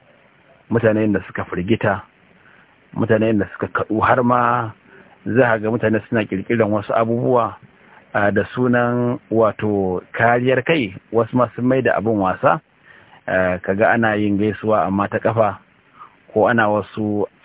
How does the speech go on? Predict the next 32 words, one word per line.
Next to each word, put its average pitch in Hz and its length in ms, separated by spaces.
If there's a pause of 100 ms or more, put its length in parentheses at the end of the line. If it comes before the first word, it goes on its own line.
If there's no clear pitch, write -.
(160)
abubuwa 113 480
kamar 104 260
a 80 120
ɗaurawa, 92 680 (540)
a, 78 880
dabbobi 113 920
wasu 113 600
alamu 101 640 (440)
na 104 720 (200)
su 113 100
ma 113 260
sun 113 140
toshe 117 300
bakunansu. 113 640 (560)
Duk 120 220
ba 92 220
haka - 380
ya 98 80
kamata 92 400
musulmai 82 520
su 80 80
yi - 60
ba, 78 160 (140)
ba 87 80
haka 98 220
ya 87 60
kamata 87 360
mu 80 100
yi 78 80
ba. 80 140 (640)
Kun 120 180
ga, 90 160